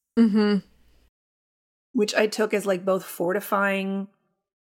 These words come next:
Speaker 2: his external body and then also allowing him to, like, do his float thing, 'cause he's
Speaker 1: Mm-hmm.
Speaker 2: not into walking anymore.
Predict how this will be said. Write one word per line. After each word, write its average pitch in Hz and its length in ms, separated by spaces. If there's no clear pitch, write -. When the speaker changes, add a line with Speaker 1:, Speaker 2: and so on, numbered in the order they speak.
Speaker 2:
his 170 140
external 190 500
body 208 400
and 185 120
then 185 80
also 180 340
allowing 170 400
him 175 140
to, - 140
like, 165 180
do 165 120
his 160 120
float 170 420
thing, 190 460
'cause 220 120
he's 208 120
Speaker 1:
Mm-hmm. 208 80
Speaker 2:
not 170 160
into 170 160
walking 170 460
anymore. 196 580